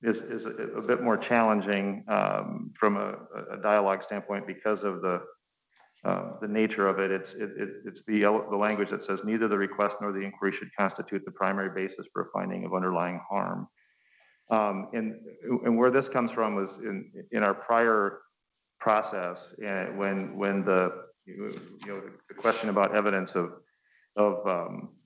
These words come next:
behavior, which can be very challenging when you look over many decades in the past. Um,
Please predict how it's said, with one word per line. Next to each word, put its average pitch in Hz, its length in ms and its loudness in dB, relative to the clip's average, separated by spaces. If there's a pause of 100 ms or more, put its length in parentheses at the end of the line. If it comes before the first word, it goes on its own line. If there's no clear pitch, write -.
(160)
behavior, 107 500 2
which 90 200 -4
can 101 120 -6
be 95 80 -4
very 95 220 2
challenging 98 440 0
when 90 100 -4
you 95 100 -2
look 95 240 -2
over 90 480 -2
many 95 180 -2
decades 92 440 2
in 90 60 -4
the 85 80 -4
past. 90 460 4 (680)
Um, 95 500 -2